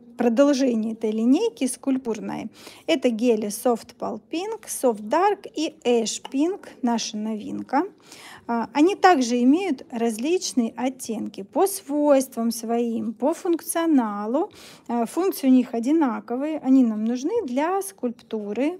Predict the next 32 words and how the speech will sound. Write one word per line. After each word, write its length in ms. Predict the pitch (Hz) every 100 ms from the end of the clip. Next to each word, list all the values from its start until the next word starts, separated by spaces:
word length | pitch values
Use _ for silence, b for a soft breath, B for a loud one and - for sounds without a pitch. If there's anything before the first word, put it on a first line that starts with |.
| -
для 360 | 226 254 247 220
наращивания 960 | 214 247 349 381 339 302 302 302 302 302 B B
искусственных 680 | 220 - 220 - 214 208 -
ногтей. 480 | 202 - - - - B B B
Опять-таки, 640 | - 262 254 220 220 214 220
здесь, 320 | 202 285 -
смотрите, 480 | 247 247 247 233 202
выбирайте 560 | 202 208 233 208 208
по 160 | 214 240
цвету. 760 | - 320 370 427 427 381 392 359 - B B -
А, 500 | 233 233 226 220 214 214 - - - _ _ - -
Pale 280 | 330 349 359
Pink, 400 | 320 330 320 311
Dark 360 | 220 254 302 294 -
Pink, 240 | 285 269 269
более 320 | 220 254 254
насыщенно 640 | 240 247 - 240 - 233 233
розовый. 460 | 226 226 220 208
То 120 | 208 214
есть, 120 | 247
если 180 | 226 254
мы 140 | 247
их 40 |
всех 240 | 247 262 247
поставим 480 | 240 - 247 233 233
рядышком 540 | 277 269 254 - 214
в 20 |
один 240 | 214 220 233
ряд 200 | 214 208
друг 180 | 220 233
с 60 | 247
другом, 480 | 339 427 415 359